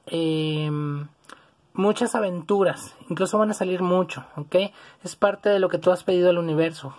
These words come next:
Quieres con quién salir, quieres con quién divertirte, puede ser un buen amigo, puede ser una pareja, puede ser incluso alguien de tu familia que de repente empiezas a tener mucho contacto con,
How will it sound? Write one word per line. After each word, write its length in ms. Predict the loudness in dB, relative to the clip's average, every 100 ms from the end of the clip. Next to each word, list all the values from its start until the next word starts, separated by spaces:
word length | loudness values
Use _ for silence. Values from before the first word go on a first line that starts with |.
| -4
Quieres 360 | 0 0 0
con 280 | -6 -6 -6
quién 240 | -4 -6 -6
salir, 560 | -6 -4 0 0 0
quieres 300 | -2 0 0
con 160 | -2 -4
quién 180 | -2 -2
divertirte, 840 | -2 -2 -2 0 0 2 -2 -2 -6 -20 -20 -14 0
puede 220 | 2 4
ser 180 | 2 0
un 120 | 2
buen 180 | 0 0
amigo, 540 | -2 0 2 2 2
puede 200 | 2 2
ser 200 | 0 -4
una 220 | -4 -4
pareja, 720 | -4 0 -2 -2 -4 -2 -4 -10 -20 -20 -2
puede 240 | 4 4
ser 180 | 4 0
incluso 460 | -2 -2 -2 2 2
alguien 260 | 4 2
de 80 | 0
tu 120 | -2
familia 380 | -4 -2 -2 0
que 80 | 2
de 100 | 0
repente 440 | 0 -4 0 2
empiezas 400 | 2 -2 -6 -2
a 80 | -2
tener 240 | 0 -2 0
mucho 380 | 2 2 0
contacto 400 | -4 -6 -6 -8
con, 220 | -6 -6